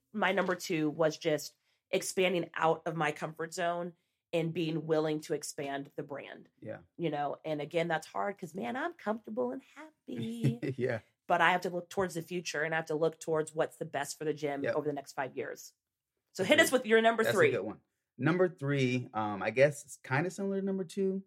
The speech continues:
Speaker 2: um, but I put down creating more of an atmosphere that kids want to overcome fears and jump over obstacles.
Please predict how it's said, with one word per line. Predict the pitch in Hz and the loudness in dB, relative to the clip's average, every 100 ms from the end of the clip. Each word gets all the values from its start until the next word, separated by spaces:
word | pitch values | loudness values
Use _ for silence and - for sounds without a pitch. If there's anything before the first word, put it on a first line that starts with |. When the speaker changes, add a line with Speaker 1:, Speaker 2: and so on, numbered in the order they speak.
| _ _ _ _ | _ _ _ _
Speaker 2:
um, | 123 123 113 113 | 0 2 0 -2
but | 110 123 110 | 2 2 6
I | 127 | 6
put | 143 - 151 - | 4 0 -2 0
down | 127 120 117 - - | 0 0 -4 -8 -6
creating | 147 143 151 | 0 2 2
more | 127 120 127 | 0 2 2
of | 117 | 2
an | 110 | -2
atmosphere | 107 - 117 - 127 123 123 131 _ _ - | -6 -8 -16 -4 0 2 0 -4 _ _ -12
that | - - | -10 -4
kids | 135 113 | -4 -2
want | 113 120 | -4 -6
to | - | -6
overcome | 123 123 117 - 110 | -6 -6 -8 -10 -10
fears | - 117 113 123 | -8 -4 -4 -6
and | 104 101 | -10 -10
jump | 98 - | -12 -10
over | 101 98 | -10 -8
obstacles. | 92 - - - - - | -10 -14 -20 -20 -20 -20